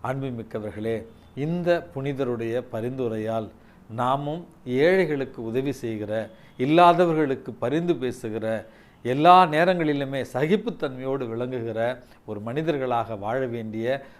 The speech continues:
ஒரு வரத்திற்காக இந்த புனித தமியான் அவர்களுடைய பரிந்துரையால் இன்றைக்கு நம்ம மன்றாடி செபிப்போம்.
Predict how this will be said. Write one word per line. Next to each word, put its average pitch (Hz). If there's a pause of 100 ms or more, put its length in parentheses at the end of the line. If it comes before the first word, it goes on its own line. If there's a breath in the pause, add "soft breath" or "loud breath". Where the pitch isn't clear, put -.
(100)
ஒரு 107
வரத்திற்காக 120 (260 loud breath)
இந்த 208
புனித 135
தமியான் 135
அவர்களுடைய 110
பரிந்துரையால் 120 (300 loud breath)
இன்றைக்கு 107
நம்ம 110 (320)
மன்றாடி 123 (120)
செபிப்போம். 110